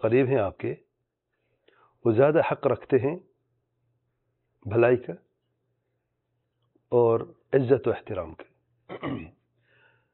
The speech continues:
اور اس کے دلیل میں اللہ تعالیٰ کا ارشاد ہے سورۃ النساء آیت نمبر چھتیس میں، وبالوالدين إحسانا وبذي القربى واليتامى والمساكين والجار ذي القربى والجار الجنب إلى آخر الآية۔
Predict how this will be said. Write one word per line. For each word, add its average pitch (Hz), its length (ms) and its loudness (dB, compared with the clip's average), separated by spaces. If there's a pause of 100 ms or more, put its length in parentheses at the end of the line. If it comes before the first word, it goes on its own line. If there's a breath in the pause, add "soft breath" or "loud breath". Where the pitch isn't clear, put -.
(480)
اور 139 120 4
اس - 100 -4
کے 175 80 6
دلیل 139 280 4
میں 175 180 4
اللہ 151 220 4
تعالیٰ 139 260 4
کا 135 80 4
ارشاد 135 380 2
ہے 135 160 0
سورۃ 135 340 -2
النساء 113 300 0
آیت 127 160 2
نمبر 107 160 -4
چھتیس - 460 -8
میں، 131 120 -4 (1500)
وبالوالدين 160 720 6
إحسانا 160 580 2 (320)
وبذي 147 340 4
القربى 156 760 2
واليتامى 135 640 4
والمساكين 135 800 2
والجار 127 460 4
ذي 123 180 2
القربى 143 400 2
والجار 135 440 4
الجنب 123 580 2 (580)
إلى 123 80 2
آخر 117 220 2
الآية۔ 90 360 -10